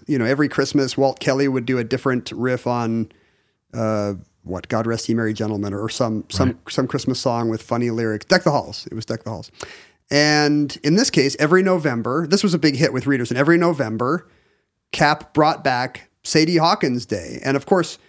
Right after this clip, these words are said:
Speaker 1: and i-, in the town, the tradition was that that was the day that the, that the women could chase the men, and this was the day that Abner always had to avoid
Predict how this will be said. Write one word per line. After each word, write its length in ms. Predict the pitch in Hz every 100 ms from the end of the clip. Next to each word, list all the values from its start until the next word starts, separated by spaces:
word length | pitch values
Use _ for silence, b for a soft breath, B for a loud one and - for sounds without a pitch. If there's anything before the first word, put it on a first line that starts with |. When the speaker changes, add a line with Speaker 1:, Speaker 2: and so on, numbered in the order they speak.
| b b
Speaker 1:
and 280 | 156 156 - -
i-, 80 | 165
in 100 | 180
the 80 | 175
town, 360 | 160 196 185 165
the 60 |
tradition 380 | 143 151 151 151
was 200 | 143 131
that 120 | 123 123
that 160 | 147
was 120 | 147 151
the 100 | 135
day 360 | 131 120 117 b b b _ -
that 240 | 123 -
the, 340 | 127 113 107 -
that 140 | 127
the 80 | 127
women 280 | 135 165 160
could 120 | 156
chase 300 | 131 160 160
the 100 | -
men, 380 | 165 127 110 110
and 100 | 113
this 140 | 131 147
was 100 | 135
the 80 |
day 120 | 143 139
that 100 | -
Abner 380 | 127 123 131
always 300 | 117 123 139
had 180 | 151 143
to 80 | 147
avoid 580 | 139 135 143 139 139